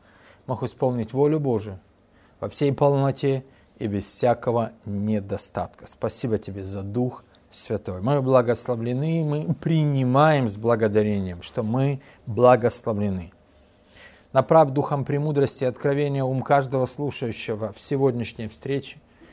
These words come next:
и помоги каждому слушающему в сегодняшней встрече и увидеть, и понять, и принять больше того, о чем они просили или помышляли. Пусть будет снято всякое бремя и ярмо.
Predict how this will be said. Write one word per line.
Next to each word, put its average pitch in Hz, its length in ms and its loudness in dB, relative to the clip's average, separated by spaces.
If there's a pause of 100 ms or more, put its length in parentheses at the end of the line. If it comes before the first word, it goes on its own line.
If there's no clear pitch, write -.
(200)
и 143 80 -8
помоги 160 400 2
каждому 160 500 0
слушающему 120 800 -4
в 110 60 -10
сегодняшней 147 640 -2
встрече - 520 -6 (540)
и 180 100 2
увидеть, 160 640 2
и 160 80 -6
понять, 143 480 -2
и - 20 -4
принять 135 560 -4
больше 143 400 0
того, 120 240 -2
о 113 80 -2
чем 127 280 -6
они 113 120 -2
просили 139 560 -4
или 120 300 -4
помышляли. 104 720 -6 (580)
Пусть 131 140 -2
будет 135 260 0
снято 127 340 -4
всякое 110 420 -4
бремя 147 580 0
и 127 80 -10
ярмо. 104 420 -4